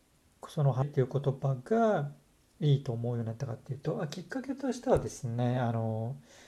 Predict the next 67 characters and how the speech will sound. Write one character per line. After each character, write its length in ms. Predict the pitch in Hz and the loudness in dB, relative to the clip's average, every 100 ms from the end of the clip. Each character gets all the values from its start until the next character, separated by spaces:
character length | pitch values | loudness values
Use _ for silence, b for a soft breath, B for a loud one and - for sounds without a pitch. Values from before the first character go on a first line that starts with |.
| B B B B _ _ - | B B B B _ _ 4
太 140 | 147 | 6
宰 220 | 170 113 | 6 4
治。 80 | 101 139 - - - _ _ _ _ - | 0 -6 -6 -10 -20 _ _ _ _ -6
皆 180 | 131 117 | -4 -2
さ 120 | 123 | -4
ん 20 | |
知 80 | - | -4
っ 20 | |
て 100 | - | 0
ま 60 | 139 | 2
す 120 | 143 | 2
よ 40 | |
ね。 120 | 139 226 | 0 0
え 300 | 117 110 110 | -2 -2 0
ー、 80 | 139 | 2
太 100 | 147 | 4
宰 140 | 135 | 4
治。 140 | 127 - - 117 - 117 120 165 - _ _ _ _ _ _ _ - | 0 -6 -6 -6 -2 -2 -2 -6 -10 _ _ _ _ _ _ _ 0
え 180 | 120 | 0
ー 40 | 117 | 0
と、 80 | 120 | -2
ま 80 | |
あ、 40 | 113 | 2
走 200 | 139 190 | 2 6
れ 80 | 151 | 6
メ 120 | 117 | 4
ロ 80 | 107 | -2
ス 80 | - | -6
と 80 | |
か 140 | 139 185 | -8 -4
ね、 180 | 220 - B B B B B - | -6 -8 B B B B B -4
え 260 | 120 117 110 | -2 -2 -4
ー、 140 | - | -4
斜 140 | 127 120 | -2 -2
陽 80 | 123 | -4
と 160 | - | -6
か、 240 | 165 240 - _ 131 | -6 -6 -8 _ 4
人 140 | 135 | 6
間 160 | 147 143 | 8 6
失 140 | - | 2
格 200 | - 139 | -4 -2
な 60 | 123 | -2
ん 100 | 120 | -4
か 80 | |
で 80 | 160 | -6
も 60 | 202 | -6
ね、 180 | - - | -6 -4
非 80 | 113 | -2
常 100 | 110 | -2
に 100 | 107 | -2
有 200 | 113 113 | -4 -4
名 240 | 117 113 | -4 -6
な 120 | 113 | -6
作 240 | 160 127 - | -8 -8 -8
家 100 | - | -6
で 100 | 117 | -6
す 140 | 120 - | -6 -6
け 120 | 127 | -6
ど 120 | - | -4
も、 460 | 113 156 151 143 - - _ _ _ _ _ _ _ _ | 0 2 4 2 -4 -20 _ _ _ _ _ _ _ _
太 140 | - 240 | 2 6
宰 200 | 262 143 | 8 6
治 240 | 120 110 | 2 -4
が 100 | 110 | -6
で 80 | 107 | -10
す 140 | - 123 | -8 -4
ね、 320 | 123 120 | -2 -2